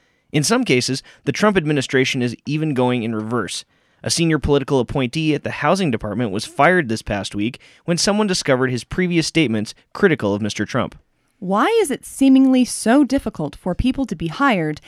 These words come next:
Speaker 2: and then keep their jobs in the Trump administration? Senior political correspondent Marta Margolis joins us now in the studio to shed some light on this subject.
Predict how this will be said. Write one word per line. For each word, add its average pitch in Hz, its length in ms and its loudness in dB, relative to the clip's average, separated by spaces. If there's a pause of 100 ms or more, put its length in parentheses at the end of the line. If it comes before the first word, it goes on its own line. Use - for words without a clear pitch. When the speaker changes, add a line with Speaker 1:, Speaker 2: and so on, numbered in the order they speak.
(180)
Speaker 2:
and 233 180 2
then 254 240 6
keep - 320 -2
their 262 160 2
jobs 214 460 0
in 214 160 0
the 180 80 0
Trump 226 320 0
administration? 185 920 -2 (400)
Senior 285 400 4
political 349 460 0
correspondent 254 720 0 (240)
Marta 208 240 4
Margolis 214 680 0
joins 370 300 0
us 359 220 0
now 277 260 6
in 240 80 4
the 269 80 4
studio 180 560 0
to 226 100 -4
shed 359 360 -2
some 339 240 2
light 285 240 4
on 147 140 -2
this 214 120 0
subject. - 600 -6